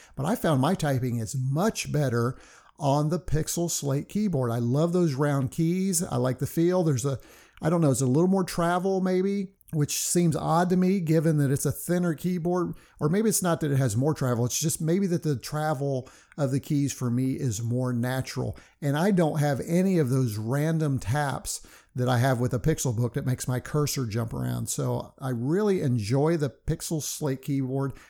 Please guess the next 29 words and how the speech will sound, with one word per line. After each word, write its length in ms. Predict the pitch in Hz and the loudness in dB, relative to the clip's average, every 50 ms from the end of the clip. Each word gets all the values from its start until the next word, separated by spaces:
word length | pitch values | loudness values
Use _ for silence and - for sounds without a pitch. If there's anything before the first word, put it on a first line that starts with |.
| - - | -10 -8
I 80 | 139 | -4
think 160 | - 165 160 147 | -2 0 0 0
it's 100 | 113 127 | -2 -2
a 60 | 120 | -4
great 360 | 98 110 123 139 147 156 - | -2 -2 -2 0 0 -2 -2
keyboard. 640 | - 151 151 147 139 143 147 147 139 143 147 139 - - - - - | -4 -4 -2 -2 -2 0 0 0 0 0 -2 -4 -6 -12 -20 -12 -6
It's 180 | - 143 107 117 | -4 -4 -2 -2
definitely 640 | 117 107 - 165 175 185 - 202 190 185 180 175 | -4 -2 0 0 2 2 0 0 -2 0 0 0
better 340 | 143 113 147 147 156 165 160 | 2 2 2 2 2 2 2
than 140 | 139 147 135 | 2 0 -2
the 80 | 139 | -2
keyboard 480 | - - 160 165 151 135 139 143 143 131 | -2 -2 -2 -2 0 0 0 0 2 2
on 120 | 127 117 | 2 2
my 180 | 110 110 120 120 | 2 0 0 -2
iPad 640 | - 131 131 131 135 131 - 127 131 131 131 117 101 | -2 -4 -2 -2 -2 -2 -2 -2 -2 -2 -2 -4 -6
Pro 440 | - 107 127 123 127 131 131 143 147 | -6 -4 -2 0 0 0 0 0 0
if 120 | 131 - | -2 -2
I 140 | 127 123 123 | -2 -2 -2
were 320 | 123 131 139 147 135 131 120 | -4 -4 -4 -4 -2 -2 -2
to 40 | |
compare 380 | 110 - 117 110 123 135 127 127 | -2 -2 -2 -2 0 0 2 0
the 80 | 123 131 | 0 0
two, 180 | - - 139 | -2 -2 -2
not 200 | 131 143 151 151 | 0 0 0 0
only 160 | 147 135 135 | 0 0 0
because 240 | 117 - 160 143 107 | 0 0 -2 -2 -2
of 80 | 107 101 | -2 -2
the 60 | 117 | -2
backlit, 540 | 120 139 151 - - - 131 123 127 - | 0 0 0 0 -2 -2 -2 -2 -2 -4